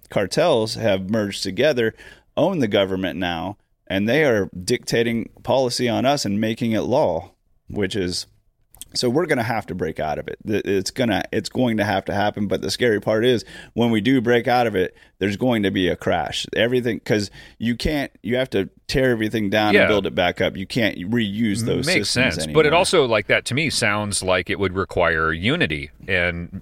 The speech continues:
Speaker 2: um, that means what? Just
Speaker 1: Yeah,
Speaker 2: the common
Speaker 1: definitely.
Speaker 2: people are gonna have to get together and decide, "You know what? Let's burn this
Speaker 1: Yep.
Speaker 2: motherfucker down." Well, we've all gotta
Speaker 1: Yeah.
Speaker 2: be, at least for the most part, on the same page and of a similar
Speaker 1: Yep.
Speaker 2: mind on the main points of,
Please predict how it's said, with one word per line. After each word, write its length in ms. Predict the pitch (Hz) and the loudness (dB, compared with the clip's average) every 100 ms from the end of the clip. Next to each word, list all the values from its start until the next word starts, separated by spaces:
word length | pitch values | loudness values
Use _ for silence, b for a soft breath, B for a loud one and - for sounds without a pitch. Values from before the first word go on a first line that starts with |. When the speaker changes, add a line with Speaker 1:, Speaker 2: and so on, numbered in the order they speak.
| - | -4
Speaker 2:
um, 500 | 92 87 85 80 80 - | -2 0 -2 -4 -10 0
that 160 | 113 120 | 0 2
means 280 | 107 101 | 0 0
what? 260 | 101 107 76 | 2 2 2
Just 200 | - 120 | 2 2
Speaker 1:
Yeah, 40 | |
Speaker 2:
the 80 | 101 | 2
common 360 | - 107 113 104 | 0 0 2 0
Speaker 1:
definitely. 200 | - 104 | -2 0
Speaker 2:
people 260 | 117 117 - | 2 2 2
are 100 | 95 | 0
gonna 180 | 98 | 0
have 200 | 92 95 | -2 -2
to 100 | - | -2
get 160 | 82 104 | -2 -2
together 420 | 98 92 92 101 | 0 2 2 2
and 80 | 92 | 0
decide, 540 | 85 - 90 87 87 | -2 2 4 4 2
"You 80 | 92 | 0
know 120 | 113 123 | 2 4
what? 260 | 117 117 | 4 4
Let's 180 | 104 101 | 2 0
burn 240 | - 110 | 2 2
this 140 | 101 92 | 2 0
Speaker 1:
Yep. 120 | 104 | 0
Speaker 2:
motherfucker 300 | 98 107 95 | 2 0 2
down." 440 | 87 127 101 82 - b b | 0 2 0 -2 -8 b b
Well, 120 | - | -4
we've 180 | 135 160 | 0 4
all 120 | 139 | 4
gotta 240 | 123 123 104 | 6 4 4
Speaker 1:
Yeah. 60 | |
Speaker 2:
be, 220 | 117 120 104 | 2 2 0
at 120 | 104 | 0
least 400 | 123 117 - - b | 0 0 -2 -8 b
for 160 | - 123 | -2 0
the 80 | |
most 240 | 104 143 - | 2 0 0
part, 320 | 101 87 92 | 2 2 2
on 160 | 95 90 | 0 -2
the 80 | 85 | -2
same 300 | 101 87 80 | -2 -4 -2
page 560 | 139 135 80 78 - - | -2 0 0 -4 -10 -8
and 200 | 95 90 | -4 -2
of 120 | 90 85 | 0 -2
a 60 | |
similar 360 | - 110 90 85 | -2 -2 0 2
Speaker 1:
Yep. 100 | 85 | 2
Speaker 2:
mind 400 | 131 104 82 82 b b b | 2 0 -2 -10 b b b
on 120 | 104 | -2
the 80 | 92 | 0
main 480 | 87 131 175 143 87 b b b | 0 0 0 -2 -6 b b b
points 480 | - 101 90 85 - | 0 2 0 -4 -2
of, 500 | 101 90 85 78 | 2 2 2 -6